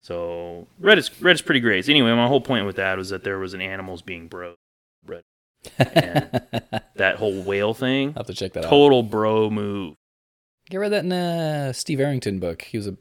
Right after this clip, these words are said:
Speaker 2: he was a Navy diver, and then he worked with the Jacques Cousteau Society, and he wrote a couple of books about
Speaker 1: Okay.
Speaker 2: his, about his adventures with Jacques Cousteau and the Jacques Cousteau Society.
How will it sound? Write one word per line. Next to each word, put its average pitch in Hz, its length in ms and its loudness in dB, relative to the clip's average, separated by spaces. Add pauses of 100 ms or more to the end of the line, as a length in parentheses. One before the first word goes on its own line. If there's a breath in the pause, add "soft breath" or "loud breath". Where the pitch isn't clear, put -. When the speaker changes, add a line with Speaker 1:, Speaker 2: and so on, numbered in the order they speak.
Speaker 2:
he 117 120 -8
was 98 120 -6
a 98 60 -6
Navy 98 220 -6
diver, 95 380 -4
and 92 100 -4
then 90 60 -8
he 90 80 -8
worked 92 200 -8
with 95 100 -16
the 101 60 -6
Jacques 98 300 -8
Cousteau 101 320 -4
Society, 98 560 -4
and 101 80 -6
he 98 60 -6
wrote 90 160 -6
a 95 40 -10
couple 101 200 -10
of 92 60 -8
books - 580 -12
about 92 220 -6
Speaker 1:
Okay. 156 220 -4
Speaker 2:
his, - 260 -8 (680)
about 113 180 0
his 120 140 4
adventures 113 400 0
with 107 120 -2
Jacques 101 240 -2
Cousteau 104 640 -4 (1080)
and 107 120 -4
the 104 60 -2
Jacques 104 200 0 (360)
Cousteau 110 320 0
Society. 67 640 -8